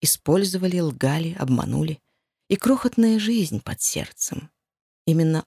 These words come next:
Айрин спасла меня от помешательства и шага в никуда. Думала ли я о самоубийстве? О, да. Даже стояла на краю, вглядываясь в пропасть, готовясь сделать последний шаг и забыться.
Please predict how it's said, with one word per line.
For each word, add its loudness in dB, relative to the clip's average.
Айрин 2
спасла 0
меня 2
от -14
помешательства 0
и 0
шага 2
в 2
никуда. -2
Думала 6
ли 2
я 0
о -2
самоубийстве? -2
О, 0
да. -4
Даже 4
стояла 2
на 2
краю, 2
вглядываясь 2
в -20
пропасть, 0
готовясь 2
сделать 2
последний 2
шаг 0
и 2
забыться. -4